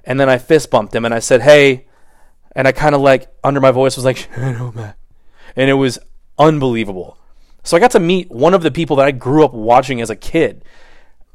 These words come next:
These are the opportunities that I have been experiencing over the last year. And I've been getting to talk with people in media. I've been getting to talk with people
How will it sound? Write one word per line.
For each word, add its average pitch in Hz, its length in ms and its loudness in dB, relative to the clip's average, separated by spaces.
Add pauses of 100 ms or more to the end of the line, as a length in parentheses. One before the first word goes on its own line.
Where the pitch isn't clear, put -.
These 196 260 -2
are 247 40 -2
the 220 120 0
opportunities 160 600 -2
that 123 120 0
I 120 100 4
have 123 200 -2
been 110 400 -4
experiencing 117 760 -6
over 117 220 0
the 110 100 -2
last 104 420 -4
year. 92 280 -14 (500)
And 123 340 0
I've 123 200 4
been 135 140 -2
getting 127 260 0
to 117 80 -4
talk 135 340 0
with 127 120 -6
people 135 380 -6
in 143 260 -4
media. 143 600 -2 (420)
I've 123 100 2
been 131 140 -4
getting 135 220 0
to 117 80 -8
talk 131 320 0
with 127 140 -8
people 123 520 -6